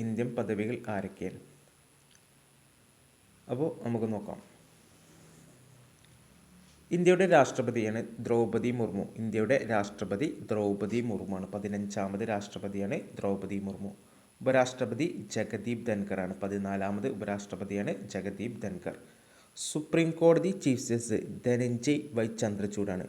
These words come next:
അൻപതാമത് സുപ്രീം കോടതി ചീഫ് ജസ്റ്റിസാണ് ധനഞ്ജയ് വൈ ചന്ദ്രചൂഡ്. ധനഞ്ജയ് വൈ ചന്ദ്രചൂഡ്.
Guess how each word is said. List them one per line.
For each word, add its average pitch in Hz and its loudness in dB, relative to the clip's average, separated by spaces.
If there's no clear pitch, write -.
അൻപതാമത് 104 -2
സുപ്രീം 107 -6
കോടതി 107 -2
ചീഫ് 107 -6
ജസ്റ്റിസാണ് 104 -4
ധനഞ്ജയ് 98 -2
വൈ 104 -2
ചന്ദ്രചൂഡ്. 90 -6
ധനഞ്ജയ് 98 -2
വൈ 95 -2
ചന്ദ്രചൂഡ്. 92 -6